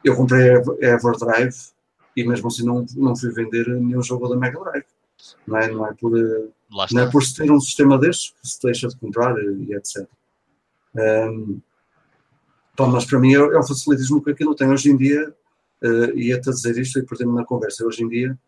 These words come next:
Speaker 1: tu me-, tu flashas o, a tua cena no, no Raspberry Pi e não precisas de instalar drive nenhuma. Ligas o comando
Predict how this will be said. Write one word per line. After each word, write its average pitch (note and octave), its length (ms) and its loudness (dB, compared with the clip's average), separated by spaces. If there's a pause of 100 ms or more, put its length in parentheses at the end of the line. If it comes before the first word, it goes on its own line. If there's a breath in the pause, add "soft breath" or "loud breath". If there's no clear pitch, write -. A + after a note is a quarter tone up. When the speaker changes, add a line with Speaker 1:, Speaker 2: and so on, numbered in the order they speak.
(600)
Speaker 1:
tu B2 160 0
me-, B2+ 220 0
tu A#2+ 140 -8
flashas B2 440 -6
o, A#2+ 460 0
a A#2 140 0
tua B2+ 160 -4
cena A#2+ 300 -2
no, A#2 240 0
no A2+ 160 -2
Raspberry A#2 460 -2
Pi A#2+ 240 0
e C3 60 2
não C3 80 4
precisas C3 380 -2
de C3+ 80 0
instalar B2+ 340 -2
drive B2+ 240 -2
nenhuma. A2+ 340 0
Ligas A2+ 280 -6
o A2+ 60 -16
comando A2+ 460 -4